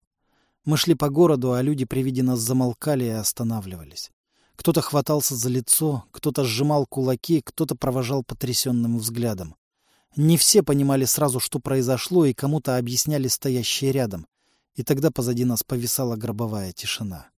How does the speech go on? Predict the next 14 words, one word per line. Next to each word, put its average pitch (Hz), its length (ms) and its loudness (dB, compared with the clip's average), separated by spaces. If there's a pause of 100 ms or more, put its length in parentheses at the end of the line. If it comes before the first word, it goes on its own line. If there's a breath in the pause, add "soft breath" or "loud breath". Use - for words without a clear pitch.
(960)
Банщик 160 420 4
был 143 240 2
пойман. 139 480 2 (380)
Под 156 160 0
шумок 170 380 4
он 135 100 2
попытался 139 600 -2
выскользнуть, 127 720 0
но 139 80 0
покинуть 139 520 -2
верхний 131 440 0
мыс 139 280 2
не 127 100 0
смог. 135 420 -2